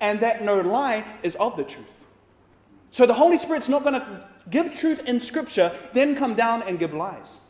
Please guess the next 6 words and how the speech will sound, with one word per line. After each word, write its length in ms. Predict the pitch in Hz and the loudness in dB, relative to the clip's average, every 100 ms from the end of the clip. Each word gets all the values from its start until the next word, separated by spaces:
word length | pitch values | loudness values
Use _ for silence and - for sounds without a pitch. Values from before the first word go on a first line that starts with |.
| _ _ _ _ _ _ _ - | _ _ _ _ _ _ _ -10
Because 280 | 170 196 | -2 -2
he 100 | 180 | 0
is 120 | 202 180 | 0 0
only 180 | 196 | -4
holy 460 | 170 - 208 226 226 - - | -6 -6 -6 -6 -10 -18 -20
truth. 260 | - 233 | -20 -20